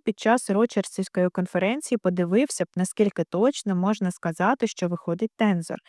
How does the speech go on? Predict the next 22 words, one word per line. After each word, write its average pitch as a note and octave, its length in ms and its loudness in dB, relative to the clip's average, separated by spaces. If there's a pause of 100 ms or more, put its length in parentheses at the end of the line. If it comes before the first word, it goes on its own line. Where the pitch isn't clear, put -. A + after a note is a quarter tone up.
(340)
Це - 160 2
було B3+ 260 4
б G#3+ 80 0
найрозумнішим A3 840 2
кроком. F#3+ 420 0 (100)
Тоді G#3 280 0
я C4+ 140 4
одразу G#3 500 2
згадав G3 500 0
би A#3+ 120 6
про G3+ 220 0
незадовільність G3+ 840 0
доказів. F3 500 -4 (640)
Відтоді C4 400 2
я B3 120 2
не C4+ 120 0
звертаю G#3+ 560 4
жодної G#3+ 480 0
уваги A3+ 380 0
на G3 120 2
слова F#3 340 -2
фахівців, G3+ 600 -6